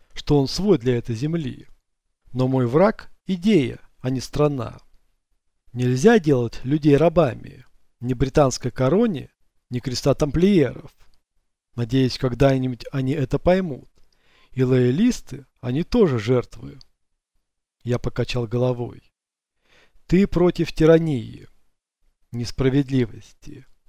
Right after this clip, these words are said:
Но это симптомы, сын. Их истинная причина —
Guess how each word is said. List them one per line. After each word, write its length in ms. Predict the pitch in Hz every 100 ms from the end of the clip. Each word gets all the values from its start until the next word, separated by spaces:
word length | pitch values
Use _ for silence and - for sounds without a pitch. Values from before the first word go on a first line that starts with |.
| _ _ _ _ -
Но 280 | 120 123 135
это 280 | 135 139 127
симптомы, 800 | - 135 - - 139 123 104 - _ _ _
сын. 480 | - - 110 - _ _ _ _ _ _ _ _
Их 200 | 117 - -
истинная 560 | 196 - 147 135 123
причина — 720 | - 123 - - 226 147 -